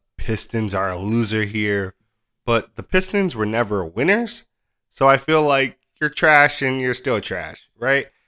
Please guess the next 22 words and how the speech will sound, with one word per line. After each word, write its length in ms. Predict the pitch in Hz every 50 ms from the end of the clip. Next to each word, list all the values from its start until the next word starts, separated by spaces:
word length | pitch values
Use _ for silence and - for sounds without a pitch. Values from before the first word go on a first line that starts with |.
| _ _ _ _ -
More 240 | 117 151 196 208 196
importantly 480 | 170 - - 160 165 131 139 135 123
for 140 | 117 - 110
me, 200 | 110 113 117 113
the 120 | 101 104 92
biggest 460 | 87 - 123 139 143 151 135 - 107
loser 380 | 110 113 117 113 104 104 98
is 120 | 92 90 85
the 80 | 92
Toronto 600 | 85 - - 92 92 90 90 90 - - 90 82
Raptors. 640 | 80 82 80 80 78 - - - - _ _ _ _ _ _ _ _ _ _ _ _ _ _ _ _ _ _ _ _ _ _ _ -
First 240 | 139 165 165 - 170
and 100 | 160 -
foremost, 680 | - - 143 131 117 107 101 95 95 98 - - - _ _ _ _ _ _ 95
they 140 | 120 120
lost 380 | 127 127 123 120 117 - - -
both 240 | 107 107 98 - - _ 92
Marc 260 | 101 117 123 117 - -
Gasol 600 | 117 107 - - 110 101 98 92 92 90 85 - _ _ _ _ _ _ _ _ _ _ _ _ _ _ _ _ _ _ _ -
and 420 | 127 131 147 156 151 135 123 117 104
Serge 380 | - - 110 104 95 82 87
Ibaka, 460 | 90 80 82 73 - - _ - -